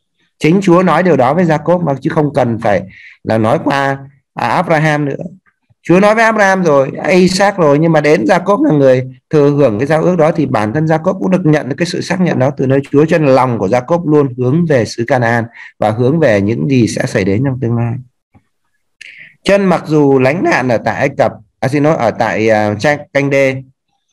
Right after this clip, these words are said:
và lấy vợ ở cạnh Canh Đê, nhưng mà lòng luôn luôn hướng về nơi bố mẹ mình đang sinh sống, vì nơi đó là có sự kêu gọi của Chúa. Từ cái điều này thôi đấy, chúng ta có áp dụng được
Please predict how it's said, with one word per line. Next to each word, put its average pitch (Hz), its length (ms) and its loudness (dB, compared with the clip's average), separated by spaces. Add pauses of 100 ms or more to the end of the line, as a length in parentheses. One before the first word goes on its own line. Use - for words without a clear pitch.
(140)
và 117 300 0
lấy 135 220 2
vợ 208 120 2
ở 127 160 2
cạnh 113 160 -2
Canh 139 140 -2
Đê, 139 200 0
nhưng 143 180 0
mà 123 100 0
lòng 113 340 -2
luôn 139 180 2
luôn 139 280 0
hướng 131 300 0
về 101 400 2 (360)
nơi 120 220 2
bố 120 220 2
mẹ 143 240 -2
mình 101 140 -4
đang 110 180 -2
sinh 113 160 -8
sống, 98 200 -6 (240)
vì 101 140 0
nơi 117 200 2
đó 113 220 2
là 147 120 0
có 104 160 -2
sự - 240 -8
kêu 113 160 0
gọi 104 300 -2
của 92 120 -8
Chúa. 101 320 -6 (280)
Từ 151 180 4
cái - 120 -2
điều 135 200 2
này 113 240 0
thôi 131 260 0
đấy, 147 180 0
chúng 135 160 -6
ta 139 100 0
có 127 160 -6
áp 170 200 -2
dụng 151 220 -6
được 107 140 -4